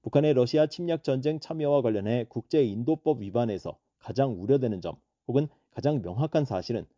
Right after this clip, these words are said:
북한산 무기의 사용입니다. 북한 미사일이 민간 목표물에 사용된 사례가 다수 확인됐으며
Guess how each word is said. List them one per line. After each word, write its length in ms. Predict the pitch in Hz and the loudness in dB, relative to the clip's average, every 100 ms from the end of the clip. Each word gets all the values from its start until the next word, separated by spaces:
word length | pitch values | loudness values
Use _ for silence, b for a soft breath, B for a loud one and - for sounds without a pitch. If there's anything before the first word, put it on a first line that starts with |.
| _ _ _ | _ _ _
북한산 440 | 135 175 175 180 | -2 0 2 0
무기의 300 | 131 131 143 | 0 -2 0
사용입니다. 600 | 165 135 98 85 - - _ _ _ _ _ - | 0 -2 -4 -8 -12 -14 _ _ _ _ _ -8
북한 260 | 135 190 | 0 0
미사일이 500 | 139 135 160 156 180 | 0 0 2 2 0
민간 420 | 117 107 127 165 117 | -2 -4 -2 0 -2
목표물에 520 | 101 - 151 139 143 | -6 -4 -2 2 0
사용된 440 | - 139 131 131 | 0 -4 0 -2
사례가 440 | 127 101 90 85 120 | -2 -6 -6 -4 -6
다수 280 | - 95 139 | -6 -10 -8
확인됐으며 640 | 127 120 90 - 101 80 | -4 -4 -6 -8 -10 -12